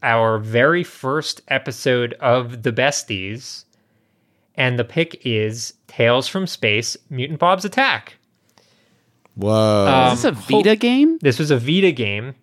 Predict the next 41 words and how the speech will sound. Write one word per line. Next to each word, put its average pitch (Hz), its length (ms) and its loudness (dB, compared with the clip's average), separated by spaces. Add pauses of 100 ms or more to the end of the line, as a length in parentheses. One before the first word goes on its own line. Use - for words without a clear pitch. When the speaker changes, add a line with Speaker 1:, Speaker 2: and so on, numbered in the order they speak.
Speaker 1:
correct? 120 400 0
It 127 60 -2
or-, 120 320 -2
originally 127 340 -8
came 127 180 -6
out 117 100 -4
on 117 160 -6
Vita. 113 420 -4 (480)
Um, 127 220 2
this 143 140 -4
is - 60 -4
a 320 60 -2
game 247 220 -2
that's 175 180 0
made, 131 420 -2
that 135 260 -2
was 123 140 -4
made 127 380 -2
by 107 480 0
Drinkbox 147 580 -2
Studios, 117 1040 -6
a 120 240 0 (120)
company 156 360 -4
that 113 220 -6
still 226 320 0
makes 113 320 -2
games 107 400 -10
today, 120 600 0
still 131 220 -8
makes 120 220 -6
great 190 240 -2
games 104 260 -8
today, 107 380 -2 (260)
um, 120 280 2
most 139 260 2
known 135 180 -2
Speaker 2:
Yeah. 135 140 4
Speaker 1:
for 123 60 -2
the 113 160 -4
Guacamelee 117 720 -2
series. 101 680 -10